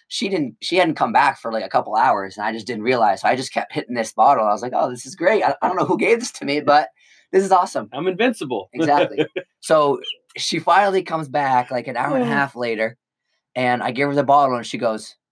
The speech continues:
Speaker 1: "This thing is, like, almost half gone. Like, what happened?" And I was like, "Oh, yeah, I made a couple drinks. You know, I took a couple hits off it, but that's it. You know, I don't know." And she was like, "All right, cool, whatever." Didn't tell her that I drank all of it.
Speaker 2: <laughs>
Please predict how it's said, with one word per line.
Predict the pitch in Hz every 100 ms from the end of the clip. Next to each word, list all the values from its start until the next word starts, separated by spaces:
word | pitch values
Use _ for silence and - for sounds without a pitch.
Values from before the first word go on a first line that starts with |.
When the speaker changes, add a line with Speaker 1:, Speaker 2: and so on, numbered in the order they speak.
| _ _ _ _
Speaker 1:
"This | 127 123
thing | 131
is, | 131 123
like, | 120
almost | 120 127
half | 208 127
gone. | 151 165 101
Like, | 98
what | 196 226
happened?" | 240 - 196 208
And |
I | 247
was | 131
like, | 262 226 - _ _ _ -
"Oh, | 160 160
yeah, | 165 156 143
I |
made | 156 156
a |
couple | 143 139 143
drinks. | 120 139 135 - - -
You | 127
know, | 127 123
I | 123
took | - -
a |
couple | 131 117 123
hits | 120
off | 117 117
it, | 117
but | 107
that's | 123 -
it. | 123 104 -
You | - 117
know, |
I | 107 120
don't | 113
know." | 110 110 110 _ _ _ - -
And | 240
she |
was | 156
like, | 147
"All | 165
right, | 156
cool, | - 151
whatever." | 139 127 127 - _ _ _ _ _ _ _ _ _
Didn't | 165 170
tell | - 165
her | 139
that | 127
I | 127
drank | 123 120 113
all | 117
of | 101
it. | 92 - _ _ _ - -
Speaker 2:
<laughs> | 226 208 - 190 185 165 - 135 - 80